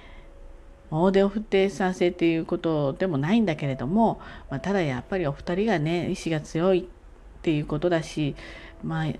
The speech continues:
どこに生まれ落ちたとしても、それぞれ人生は一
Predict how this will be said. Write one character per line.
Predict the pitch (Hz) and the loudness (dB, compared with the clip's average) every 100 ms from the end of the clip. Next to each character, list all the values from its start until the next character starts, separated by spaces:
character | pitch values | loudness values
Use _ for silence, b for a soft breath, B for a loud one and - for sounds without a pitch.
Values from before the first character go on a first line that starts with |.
| - - | -10 -2
ど | 185 | 0
こ | 180 185 | 4 4
に | 151 | 4
生 | |
ま | 147 165 | 2 2
れ | |
落 | 170 196 | 2 0
ち | |
た | - 196 | -2 -2
と | 151 | -2
し | - | -4
て | - 220 | -2 0
も、 | 190 202 | 2 2
そ | 196 190 | 2 2
れ | 180 | 2
ぞ | 180 | 2
れ | 151 | 0
人 | 165 175 | 0 0
生 | 180 170 | -2 -2
は | 147 | -2
一 | 123 | -2